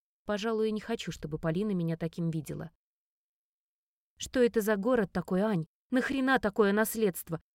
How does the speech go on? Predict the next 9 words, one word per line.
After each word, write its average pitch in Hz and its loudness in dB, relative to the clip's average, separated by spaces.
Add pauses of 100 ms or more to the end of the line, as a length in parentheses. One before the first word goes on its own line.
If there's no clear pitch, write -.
Чуть 254 -2
не 247 0
угробили 226 4
парня!» 165 0 (580)
Троюродная 175 0
сестра 170 -4
матери 190 -4
приехала 180 -2
навестить. 185 -6